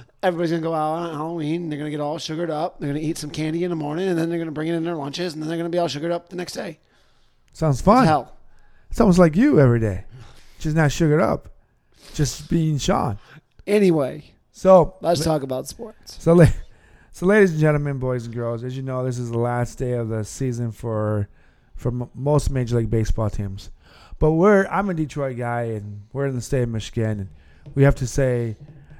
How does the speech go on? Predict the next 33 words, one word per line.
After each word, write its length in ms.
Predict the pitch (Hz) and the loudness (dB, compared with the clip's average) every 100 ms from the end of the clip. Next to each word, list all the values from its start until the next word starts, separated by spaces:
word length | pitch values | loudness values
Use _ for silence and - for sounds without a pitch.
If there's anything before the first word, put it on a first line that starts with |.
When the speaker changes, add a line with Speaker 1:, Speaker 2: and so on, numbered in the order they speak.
| - | -2
Speaker 2:
thank 300 | 151 151 131 | 0 2 0
you 260 | 147 143 139 | -2 0 0
and 220 | 123 113 | 0 -2
goodbye 560 | 127 123 123 120 120 117 | -2 0 0 2 0 -2
to 440 | - 117 113 113 | -6 -6 -6 -8
Miggy 600 | 110 113 131 120 117 110 | -8 -2 0 0 -2 -2
Cabrera, 600 | 120 110 113 104 101 110 - _ _ _ _ _ - | -4 -2 0 0 0 -4 -10 _ _ _ _ _ -6
who, 280 | 131 127 120 | -2 -2 0
uh, 260 | 113 110 | 2 4
had 220 | 120 131 | 6 6
a 140 | 123 117 | 4 2
great 680 | 117 - 139 151 170 165 127 123 - - | -2 -6 0 6 6 6 -2 -14 -18 -12
sending 640 | - - 160 151 139 135 | -10 2 4 4 0 -2
away 300 | 127 131 135 | 0 2 2
party 460 | 131 - 113 113 110 | 2 0 2 2 -2
from 500 | - 117 110 107 104 | -2 -2 -2 -4 -6
Detroit 560 | 110 - 117 104 123 - - _ 131 | -6 -4 -2 0 -2 -4 -20 _ -4
and 100 | 127 | -2
their 120 | 120 | 0
fans. 440 | - 117 117 127 | 0 0 0 -4
It 40 | 120 | -6
was 120 | 107 | -6
a 60 | |
full 260 | 104 139 139 | -6 -2 0
house. 380 | 117 107 123 - | 0 -2 -4 -8
Over 240 | 113 117 | -10 -10
forty-eight 640 | 104 123 123 117 120 120 - _ _ _ _ - | -10 -8 -6 -4 -4 -6 -14 _ _ _ _ 0
thousand 440 | 120 120 120 127 | 2 4 2 2
people 520 | 120 123 117 117 120 - _ _ - | 4 4 4 0 -2 -8 _ _ -8
watched 420 | 123 123 117 - | -2 0 0 0
him 260 | 131 123 120 | 0 0 -2
as, 300 | 113 107 110 | -2 -2 0
uh, 300 | 107 101 | 0 0